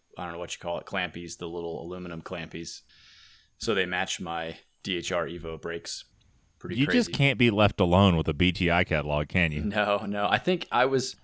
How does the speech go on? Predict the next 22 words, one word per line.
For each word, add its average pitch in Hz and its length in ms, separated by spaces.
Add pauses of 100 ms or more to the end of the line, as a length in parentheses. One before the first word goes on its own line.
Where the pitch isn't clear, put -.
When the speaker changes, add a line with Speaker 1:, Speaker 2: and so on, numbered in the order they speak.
(160)
Speaker 1:
truly 139 400
just 113 240
clickety-clacking 104 1200
on 95 220
the 98 100
old 95 240
Q 107 160
B 95 140
P 98 180
catalog, 87 640
and 87 400 (160)
for 98 140
some 104 260
reason, 95 440
those 98 360
things 92 320
came 95 260
up 92 220
in 95 180
platinum 90 460
on 87 180
sale, 82 480